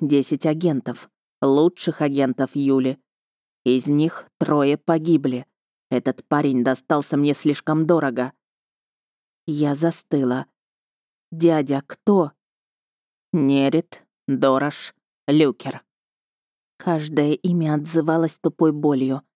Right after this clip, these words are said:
Мы все знали друг друга. Пусть не общались годами, не встречались вне службы,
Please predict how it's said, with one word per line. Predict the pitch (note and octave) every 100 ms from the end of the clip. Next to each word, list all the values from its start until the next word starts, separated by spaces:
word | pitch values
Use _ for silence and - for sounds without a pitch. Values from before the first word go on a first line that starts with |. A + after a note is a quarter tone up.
| _ _ _ _ -
Мы | A3+ G#3+
все | - - A3+
знали | E3 D#3+ D#3 D3
друг | D#3 D#3+ D#3
друга. | E3 D3+ C#3+ D3+ _ _ _ _ _
Пусть | C4+ B3 -
не | G3+ F#3+
общались | F3+ - F#3+ G3+ F#3+ E3+
годами, | F3+ E3+ E3+ D#3+ D#3+ _ _ _
не | A3 G#3+
встречались | - F#3+ F3+ G#3+ G#3 -
вне | F3 F3+
службы, | F3 F3 F3+ F#3+ F3+